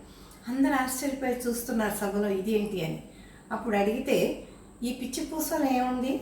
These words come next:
శ్రీరామ అనే పదమే లేదు, నా హృదయాన్ని చీల్చి చూపిస్తాను చూడండి" అని చెప్పి చూపిస్తే ఆయన హృదయంలో శ్రీరామచంద్రుడు కొలువై ఉన్నాడు. అది ఆంజనేయ స్వామి అంటే.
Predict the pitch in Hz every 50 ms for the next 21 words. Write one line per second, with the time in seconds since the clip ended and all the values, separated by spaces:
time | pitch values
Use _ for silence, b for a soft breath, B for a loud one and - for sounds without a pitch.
0 | - - - 233 233 240 240 247 247 247 240 233 226 226 220 214 - 208 202 226
1 | 233 240 240 220 208 190 180 175 175 - B B B B B B B - 202 202
2 | 202 - 202 208 208 208 247 254 262 262 240 233 - - - - - - 269 285
3 | 320 - - - - - 240 214 220 214 - - 220 196 196 190 - 208 196 202
4 | 202 196 196 190 180 180 - 185 180 - 202 170 170 165 - 226 226 220 226 214
5 | - - 185 180 180 180 180 B B B B B B 180 185 180 175 165 180 180
6 | 180 - 220 220 214 202 190 180 175 - - 190 190 214 220 214 208 208 208 190
7 | 185 180 180 175 - 202 196 208 226 220 202 180 165 160 156 147 147 151 - -
8 | B B B B B B B - 170 170 196 214 226 196 175 175 170 180 180 180
9 | 165 165 - - - 170 165 160 156 156 156 156 151 151 -